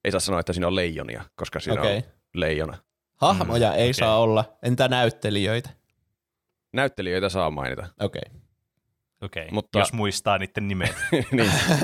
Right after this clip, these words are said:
Speaker 2: <laughs>
Speaker 1: Mutta,
Speaker 3: Jep.
Speaker 1: ö, leffan nimestä tai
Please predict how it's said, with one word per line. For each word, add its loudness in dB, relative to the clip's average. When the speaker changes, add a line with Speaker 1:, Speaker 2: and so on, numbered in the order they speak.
Speaker 2:
<laughs> -20
Speaker 1:
Mutta, 0
Speaker 3:
Jep. 0
Speaker 1:
ö, 2
leffan 0
nimestä -2
tai 0